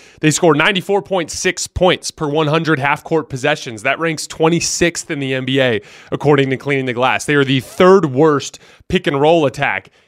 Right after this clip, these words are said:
in the N B A, including passes. They are the tenth worst iso attack in the N B A, including passes. They are the third worst post-up attack in the N B A, including passes. They're not good in transition. Like, that,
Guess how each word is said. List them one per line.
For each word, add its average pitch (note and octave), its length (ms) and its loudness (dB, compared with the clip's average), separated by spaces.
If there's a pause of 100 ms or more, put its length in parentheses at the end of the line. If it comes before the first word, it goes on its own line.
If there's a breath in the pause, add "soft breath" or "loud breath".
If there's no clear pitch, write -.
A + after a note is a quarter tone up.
in D3 120 -2
the C#3 160 4
N C3+ 100 0
B C#3 140 0
A, A#2+ 280 0
including C3 580 0
passes. A#2 540 -2
They D3 100 4
are D3 80 2
the C#3 140 0
tenth F3+ 420 0
worst E3 420 4
iso F3+ 440 2
attack C3 420 -4 (260 soft breath)
in D#3+ 140 0
the D#3 140 4
N D3 100 2
B D3 100 4
A, C3+ 160 4
including C#3 380 0
passes. C3+ 380 -2
They D3 80 2
are D#3 80 2
the D#3+ 100 2
third F#3 320 2
worst F#3 320 0
post-up A3 400 2
attack C3 420 -4
in F3 120 -4
the F3+ 160 2
N F3+ 100 2
B D#3 160 0
A, C3 240 -2 (300 soft breath)
including C#3 480 -2
passes. F#3 480 0
They're C3 100 -2
not C3 260 0
good C#3+ 140 2
in C#3+ 100 0
transition. D#3 760 -2
Like, D3+ 220 -2 (300 loud breath)
that, - 320 0